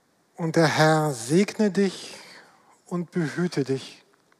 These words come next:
Der Herr lasse sein Angesicht leuchten über dir und sei dir gnädig. Der Herr erhebe sein Angesicht auf dich und gebe dir Frieden.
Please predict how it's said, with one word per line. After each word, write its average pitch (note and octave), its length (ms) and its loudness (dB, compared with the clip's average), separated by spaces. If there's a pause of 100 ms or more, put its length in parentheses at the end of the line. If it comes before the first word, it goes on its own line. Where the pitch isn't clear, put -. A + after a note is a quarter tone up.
(920)
Der D#3 120 4
Herr E3+ 240 6
lasse E3+ 240 0
sein E3+ 260 2
Angesicht F#3+ 680 0
leuchten E3 580 0
über F3+ 320 2
dir E3+ 420 0 (360)
und D#3+ 240 -4
sei D#3 420 2
dir E3+ 240 2
gnädig. C#3 680 -6 (840)
Der C#3 140 -2
Herr F3 440 2
erhebe E3+ 440 2
sein E3 180 0
Angesicht D#3+ 680 -4
auf D3+ 280 -2
dich - 360 -6 (540)
und E3 260 -6
gebe D3+ 360 0
dir D#3 360 -4
Frieden. C#3 540 -12